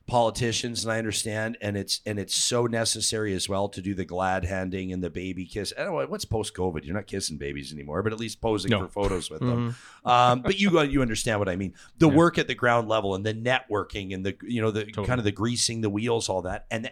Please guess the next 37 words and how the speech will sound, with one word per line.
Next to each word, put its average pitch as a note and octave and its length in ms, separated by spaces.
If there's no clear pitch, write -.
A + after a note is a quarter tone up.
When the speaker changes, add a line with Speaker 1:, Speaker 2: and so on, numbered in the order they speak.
Speaker 1:
and A#2 180
then D#3 360
never A2 320
mind G2+ 240
the F2+ 80
door F#2 260
knocking, E2+ 400
Speaker 2:
Well, A#2+ 160
Speaker 1:
which - 180
pr-, A2+ 140
would F#2+ 120
be F2+ 120
a D2 40
nightmare D#2 160
Speaker 2:
and C3+ 40
I C#3 60
was C3 80
gonna C3 160
Speaker 1:
for A#2+ 160
Speaker 2:
say, F#3 80
Speaker 1:
me. - 60
Speaker 2:
so C#3+ 220
the, A#2 240
the, A2+ 360
the, G#2 360
you C3+ 100
know, G#2+ 100
the A2+ 100
advice A#2 380
that A2+ 80
I've A2 180
given G#2+ 440
the A2+ 100
new G#2 240
M G#2 160
L F#2 160
As F#2 360